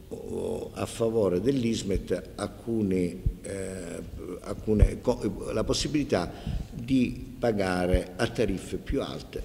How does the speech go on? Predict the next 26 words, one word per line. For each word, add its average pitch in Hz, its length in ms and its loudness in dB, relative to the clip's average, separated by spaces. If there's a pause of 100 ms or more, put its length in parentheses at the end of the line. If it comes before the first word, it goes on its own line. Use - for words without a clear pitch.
rispetto - 680 0
agli 156 220 2
altri 82 480 -2
in 208 80 2
considerazione 101 760 2
del 135 160 2
valore 90 480 2
di 117 100 2
eccellenza 85 680 0
di 85 120 -8
questo 82 360 -10 (100)
ente. - 160 -14 (840)
La 139 120 10
regione 147 500 8
siciliana 123 1200 4
ha 104 160 -2
continuato 95 640 0
il 90 80 4
rappor-, 90 480 0
il, 82 540 -4
il 87 160 -6
coso, 87 560 -2 (220)
il 85 360 -8
rapporto 90 400 -6
di 80 60 -2
collaborazione 82 880 -4